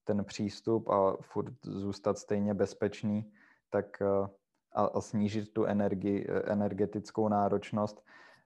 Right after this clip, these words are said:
tak, eh, furt si lidi dost stěžujou, nebo jako je to jeden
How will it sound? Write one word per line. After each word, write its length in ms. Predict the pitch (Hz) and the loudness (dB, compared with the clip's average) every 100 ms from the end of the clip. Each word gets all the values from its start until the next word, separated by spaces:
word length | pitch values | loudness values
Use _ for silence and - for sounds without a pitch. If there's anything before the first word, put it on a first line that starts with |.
| _ - | _ 2
tak, 300 | 117 - 127 | 2 4 6
eh, 40 | 117 117 | 8 8
furt 380 | - 131 120 - | 4 2 2 0
si 140 | 143 | 2
lidi 560 | 127 123 127 127 127 110 | 4 4 4 6 4 2
dost 300 | 123 117 - | 0 -2 -4
stěžujou, 840 | - - 113 123 123 123 123 120 | -8 -2 0 4 4 6 6 4
nebo 260 | 117 110 117 | 2 4 6
jako 240 | 113 113 | 6 6
je 120 | 113 | 4
to 300 | 110 113 113 107 | 6 4 4 4
jeden 520 | 107 104 110 107 | 2 2 2 2